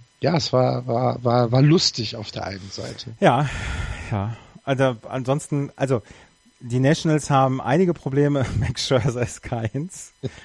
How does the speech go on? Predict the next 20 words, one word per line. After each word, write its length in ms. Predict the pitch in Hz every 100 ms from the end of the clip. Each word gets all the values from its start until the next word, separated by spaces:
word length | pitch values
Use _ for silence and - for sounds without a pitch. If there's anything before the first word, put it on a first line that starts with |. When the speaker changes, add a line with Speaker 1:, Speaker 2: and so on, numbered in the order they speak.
| -
Speaker 2:
Das 240 | - 127 -
Speaker 1:
das 60 |
Speaker 2:
darf 180 | 120 131
Speaker 1:
stimmt. 120 | 131
Speaker 2:
man, 120 | 127 123
das 160 | 120
darf 180 | 127 123
man 100 | 123
tatsächlich 400 | 120 110 123 123
auch 100 | 110
noch 120 | 127
mal 140 | 127 120
dazu 280 | 120 -
sagen. 320 | 120 123 131 147 - -
Speaker 1:
Bryce 300 | 180 208 -
Harper 260 | 233 - 170
auch 160 | 208
nicht. 240 | 170 127 -
Bryce 240 | 143 -
Harper, 460 | 180 202 185 165